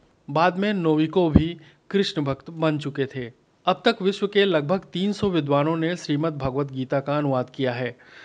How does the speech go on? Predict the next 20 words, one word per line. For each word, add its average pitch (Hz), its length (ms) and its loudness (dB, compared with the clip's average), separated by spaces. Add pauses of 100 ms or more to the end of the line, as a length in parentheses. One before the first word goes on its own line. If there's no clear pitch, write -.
(160)
जिसमें 160 340 2
अंग्रेजी, 147 560 2 (180)
हिंदी, 151 380 0 (380)
बंगाली, 156 480 4 (100)
उर्दू, 156 380 0 (160)
अरबी, 139 400 0 (540)
जर्मन, 147 460 2 (680)
रूसी, 165 440 -2 (140)
फ्रेंच, 156 420 4 (220)
स्पेनिश 160 540 0 (160)
सहित 180 340 -4
अन्य 165 300 -4
भाषाएं 135 560 -6
शामिल 131 400 -2
हैं। 120 220 -8 (380)
यही 196 220 6
नहीं, 226 180 2
इन 190 200 -2
भाषाओं 151 460 -2
में 180 240 -4